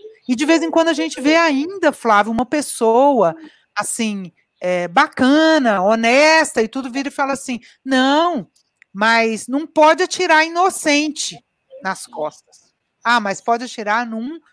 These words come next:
que seja, é, que esteja sendo acusado de alguma coisa, ou então, "Ah, não, o cara tá na cadeia, ele não presta pra mais nada." O que é isso? De onde tirou isso da cabeça? Não tá percebendo que esse é o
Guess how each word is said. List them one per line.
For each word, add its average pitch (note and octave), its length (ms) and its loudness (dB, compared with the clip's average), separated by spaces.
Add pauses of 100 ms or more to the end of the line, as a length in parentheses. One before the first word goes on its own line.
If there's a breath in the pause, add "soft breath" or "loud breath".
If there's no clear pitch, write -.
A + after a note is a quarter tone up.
(220)
que - 140 -14
seja, G3 880 -2 (180)
é, E3 260 -10
que - 120 -14
esteja G3 400 -6
sendo E3+ 880 -8 (680 soft breath)
acusado A3 680 2
de F3 80 -6
alguma E3+ 260 -6
coisa, C#4+ 600 0
ou G3 60 -8
então, G#3 300 -2 (220 soft breath)
"Ah, C#4 320 4
não, B3+ 220 -2
o G#3+ 60 -4
cara C4 280 0
tá C4+ 140 -2
na B3+ 120 -2
cadeia, B3 600 -2
ele C#4+ 100 -2
não D#4 120 -10
presta A#3 340 0
pra A#3 100 -4
mais A#3 180 -2
nada." G3 140 -4
O G3 60 -8
que - 160 -6
é F4 160 0
isso? C4+ 560 -4 (320)
De G3+ 100 -4
onde F4 280 0
tirou F#4+ 360 0
isso D#4 340 0
da F4 100 -2
cabeça? C4+ 580 -2
Não A#3+ 80 -10
tá C#4 120 -2
percebendo C4+ 800 -4 (280 loud breath)
que C4+ 80 0
esse C#4+ 180 2
é - 20 4
o D4+ 80 -4